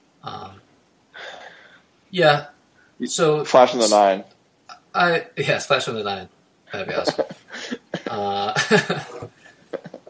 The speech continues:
Speaker 1: I'm just like
Speaker 2: What did I have? You'll never know.
Speaker 1: Part of why I like this is I'm just, like, imagining the image of this guy who's, like, limp calling nines pre-flop.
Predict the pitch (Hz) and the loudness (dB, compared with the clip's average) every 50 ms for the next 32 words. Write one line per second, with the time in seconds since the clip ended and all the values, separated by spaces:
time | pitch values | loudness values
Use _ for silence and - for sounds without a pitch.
0 | - - - - _ _ _ _ _ _ _ _ - - - - - - - 208 | -20 -20 -20 -20 _ _ _ _ _ _ _ _ -20 -20 -20 -20 -6 0 2 2
1 | 240 247 247 - - 208 190 170 160 - - 110 110 110 113 110 117 131 135 135 | 2 2 -2 0 2 4 4 4 2 4 4 6 8 10 10 10 10 10 10 10
2 | 127 120 113 113 113 110 107 107 104 104 107 104 101 101 - - _ _ _ _ | 10 8 6 4 4 4 4 2 2 2 0 -2 -2 -4 -6 -12 _ _ _ _
3 | _ _ _ _ _ _ _ - _ - - 175 180 202 180 135 135 127 127 127 | _ _ _ _ _ _ _ -20 _ 0 2 4 4 4 4 2 2 2 2 2
4 | 120 117 110 107 107 - - - - - - - - - - _ _ _ _ _ | 2 2 0 -2 -4 -6 -6 -6 -4 -6 -6 -6 -8 -10 -14 _ _ _ _ _
5 | _ _ _ _ _ _ _ _ _ _ _ _ _ _ _ _ _ _ _ _ | _ _ _ _ _ _ _ _ _ _ _ _ _ _ _ _ _ _ _ _
6 | _ _ _ - 151 147 160 175 185 220 208 - 202 185 143 117 110 101 98 98 | _ _ _ -12 -8 -6 -4 -4 -4 -4 -6 -6 -6 -6 -6 -6 -4 -4 -4 -4
7 | 98 - 110 107 101 98 98 98 98 - _ _ _ _ _ _ _ _ _ _ | -4 -6 -10 -12 -12 -12 -14 -18 -20 -20 _ _ _ _ _ _ _ _ _ _
8 | _ _ _ _ _ _ _ _ _ 143 - - 135 131 135 131 131 - 139 120 | _ _ _ _ _ _ _ _ _ -10 -8 -8 -8 -8 -6 -6 -6 -6 -6 -6
9 | 107 104 - - - _ _ - 160 131 120 - - 123 117 113 110 117 110 107 | -8 -8 -12 -18 -20 _ _ -12 -8 -8 -6 -4 -2 -2 0 -2 -2 -4 -8 -8
10 | - 107 98 98 - - _ 113 107 104 - - 117 107 104 104 104 101 90 95 | -8 -8 -10 -10 -12 -16 _ -16 -16 -16 -14 -12 -10 -10 -10 -12 -12 -12 -14 -14
11 | 98 104 101 - - - - - _ _ _ _ _ _ _ _ _ _ _ _ | -14 -14 -14 -14 -14 -14 -16 -20 _ _ _ _ _ _ _ _ _ _ _ _
12 | _ _ _ - 120 117 - - 120 117 120 - - - | _ _ _ -12 -12 -10 -10 -8 -8 -8 -8 -8 -12 -16